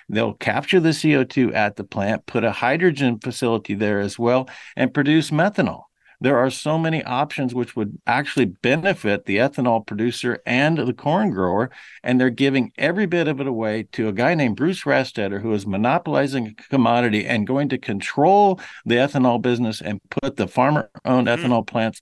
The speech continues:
Speaker 1: out of business by putting this pipeline in place.
Speaker 2: Okay, you mentioned methanol. That's not a proven, I, I see the advantages there, Trent,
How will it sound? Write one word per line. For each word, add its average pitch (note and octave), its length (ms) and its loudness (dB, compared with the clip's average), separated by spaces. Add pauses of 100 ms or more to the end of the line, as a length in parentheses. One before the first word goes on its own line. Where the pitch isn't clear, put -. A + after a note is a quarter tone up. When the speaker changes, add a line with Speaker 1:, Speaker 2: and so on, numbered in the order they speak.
(120)
Speaker 1:
out B2+ 180 2
of B2+ 80 -2
business G#2 380 -4
by G2+ 160 0
putting A#2 320 0
this G2+ 160 -2
pipeline G#2 440 0
in F#2 120 -6
place. - 440 -10 (1500)
Speaker 2:
Okay, D#3+ 400 -2 (120)
you C#3+ 200 -8
mentioned F3+ 420 -2
methanol. C#3 540 -2 (480)
That's A#3 340 0
not A3 220 2
a - 40 0
proven, D#3 600 0 (480)
I, F#3+ 180 0
I F3 140 2
see B3+ 260 -4
the G#3+ 220 -2
advantages E3 640 -2
there, G3 400 0 (320)
Trent, F#3+ 340 2